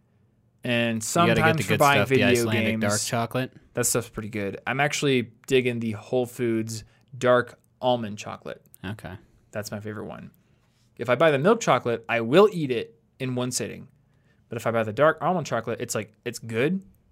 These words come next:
Speaker 1: but I don't eat the whole thing.
Speaker 2: Yeah.
Speaker 1: I'll just have, like, two squares and I'm good. Anywho, this is not a paid endorsement for Whole Foods dark chocolate, though if Whole Foods wants to sponsor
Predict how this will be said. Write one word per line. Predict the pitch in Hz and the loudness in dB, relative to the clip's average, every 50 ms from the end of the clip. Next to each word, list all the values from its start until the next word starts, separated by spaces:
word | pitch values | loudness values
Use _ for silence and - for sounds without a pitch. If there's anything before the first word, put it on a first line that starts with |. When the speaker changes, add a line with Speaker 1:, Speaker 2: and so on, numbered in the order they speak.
| _ _ - | _ _ -12
Speaker 1:
but | - 117 110 | -10 -8 -8
I | 104 | -8
don't | 107 - 107 107 110 - | -8 -8 -8 -8 -8 -10
eat | - 107 - | -14 -16 -14
the | - | -14
whole | 107 113 - | -16 -16 -18
thing. | - - - - - _ _ _ _ | -18 -18 -20 -20 -20 _ _ _ _
Speaker 2:
Yeah. | - - - 90 87 - | -20 -18 -16 -16 -14 -10
Speaker 1:
I'll | - 107 | -8 -6
just | 107 104 - | -6 -6 -8
have, | 104 104 101 | -8 -10 -10
like, | 101 90 - | -12 -14 -14
two | - - 107 | -16 -16 -16
squares | - - - 67 50 - - | -14 -10 -10 -10 -10 -10 -14
and | - | -16
I'm | - - | -16 -14
good. | 71 - - - - _ _ _ _ _ _ _ _ _ _ _ _ _ _ _ _ _ _ _ - | -14 -16 -16 -16 -20 _ _ _ _ _ _ _ _ _ _ _ _ _ _ _ _ _ _ _ -8
Anywho, | 117 117 113 113 113 110 104 104 110 - - _ - | -6 -6 -4 -4 -4 -4 -4 -6 -10 -14 -18 _ -14
this | - 123 - 123 | -10 -8 -8 -8
is | 113 110 | -6 -6
not | 117 113 113 110 104 - | -4 -4 -4 -4 -4 -6
a | 120 110 104 107 117 - _ - | -8 -10 -10 -10 -12 -14 _ -10
paid | - - 123 117 113 | -6 -4 -2 -2 -2
endorsement | 110 107 104 113 113 110 107 110 110 107 104 - | -4 -4 -4 -2 -2 -4 -4 -6 -10 -12 -12 -12
for | - - 131 | -16 -16 -10
Whole | 113 117 113 113 | -4 -2 -2 -2
Foods | 113 - 123 117 113 110 - | -2 -4 -6 -6 -6 -6 -6
dark | 113 110 113 | -6 -6 -6
chocolate, | - - - 135 127 - 120 117 110 - - - - - - | -6 -2 0 0 0 0 -2 -6 -6 -8 -10 -20 -16 -6 2
though | - 147 147 | 4 6 6
if | 131 - | 6 6
Whole | 156 147 135 | 4 2 4
Foods | 123 147 139 127 - | 2 0 -2 -2 -2
wants | 127 120 - | -4 -4 -4
to | - | -6
sponsor | 107 - - 135 123 120 113 - 110 110 107 | -8 -4 -4 -4 -4 -4 -4 -4 -4 -4 -6